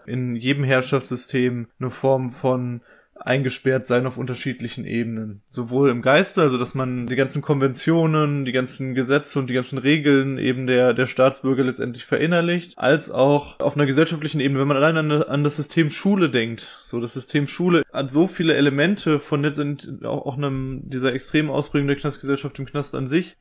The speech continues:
wo es dann einfach primär um eine Disziplinierung der Kinder geht, auf, dass alle auf den gleichen Weg gebracht werden, in den gleichen Strukturen sich, sich aufhalten. Und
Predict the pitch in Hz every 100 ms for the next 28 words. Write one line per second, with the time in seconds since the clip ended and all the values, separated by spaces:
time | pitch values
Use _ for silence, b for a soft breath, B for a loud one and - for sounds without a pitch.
0 | - 127 131 139 139 147 160 147 - 160
1 | 151 139 143 131 139 - 147 156 143 165
2 | 190 156 131 123 B B - 135 - 185
3 | 165 120 120 120 - 120 120 - - 135
4 | 85 135 147 131 - 139 135 131 - 147
5 | 135 175 185 - - 143 131 131 139 -
6 | 131 131 131 131 127 131 139 - 143 -
7 | 185 165 139 127 B B - 135 - -
8 | 127 127 - 127 135 143 135 143 120 127